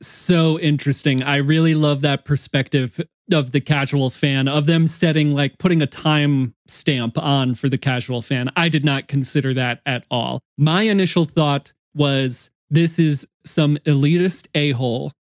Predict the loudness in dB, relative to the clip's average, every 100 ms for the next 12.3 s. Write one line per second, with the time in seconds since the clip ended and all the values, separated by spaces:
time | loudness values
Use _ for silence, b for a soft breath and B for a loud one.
0 | _ 0 2 2 2 0 0 -6 -2 -2
1 | -2 -2 -2 -2 -8 -18 _ 0 0 0
2 | -4 0 -2 2 2 2 -2 -12 _ _
3 | 2 2 2 2 -2 0 -2 0 0 0
4 | 0 -2 0 0 -2 -6 _ 0 2 4
5 | 2 2 2 2 2 0 2 0 2 0
6 | 0 0 -2 0 0 0 -2 -6 -4 0
7 | 0 0 0 -2 -4 0 2 4 2 0
8 | -2 0 0 2 0 0 2 2 2 0
9 | -2 -4 -6 -8 -12 -14 _ 2 4 4
10 | 2 0 0 -2 -4 0 0 2 2 2
11 | 0 -6 _ _ -2 0 2 0 0 2
12 | 2 0